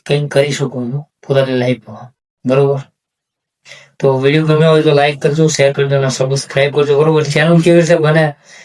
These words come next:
અને કેવી રીતે બનાવી, વીડિયો કેવી રીતે બનાવાય, જો તમને ખ્યાલ ના હોય તો મને આ વીડિયોની અંદર કોમેન્ટ જરૂર કરજો. ખાલી બે થી ત્રણ માણસ જો મને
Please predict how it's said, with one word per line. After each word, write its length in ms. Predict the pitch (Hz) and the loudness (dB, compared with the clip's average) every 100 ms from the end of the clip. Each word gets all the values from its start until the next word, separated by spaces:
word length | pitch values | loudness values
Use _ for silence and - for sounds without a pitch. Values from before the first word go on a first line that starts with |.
| _ _ _ _ _ _ | _ _ _ _ _ _
અને 160 | 143 147 | -2 0
કેવી 180 | 147 156 | 2 2
રીતે 180 | 151 | 2
બનાવી, 680 | 143 143 156 151 143 127 120 _ - | 2 2 2 2 0 0 -4 _ -4
વીડિયો 280 | 139 151 147 | 0 2 0
કેવી 160 | 147 | 0
રીતે 180 | 143 139 | 2 2
બનાવાય, 580 | 135 135 139 131 123 123 | 2 2 2 0 -2 -4
જો 220 | - 147 | -2 -2
તમને 280 | 143 143 139 | 0 -2 -2
ખ્યાલ 280 | 139 139 139 | 0 0 2
ના 120 | 139 | 0
હોય 100 | 135 | -2
તો 100 | 131 | -2
મને 120 | 135 | -2
આ 60 | 131 | 0
વીડિયોની 340 | 131 131 131 | 0 -2 -2
અંદર 180 | 127 131 | -4 -4
કોમેન્ટ 360 | 131 131 131 | -4 -4 -2
જરૂર 280 | 123 135 143 | 0 2 2
કરજો. 260 | 139 135 139 | 0 0 -2
ખાલી 320 | 147 151 151 | -2 -2 -2
બે 220 | 143 147 | 0 0
થી 180 | 143 156 | 0 -4
ત્રણ 520 | 147 - 156 156 160 | -4 -6 -2 0 0
માણસ 320 | 147 151 139 | 0 0 0
જો 80 | 151 | -2
મને 280 | 139 147 | 0 0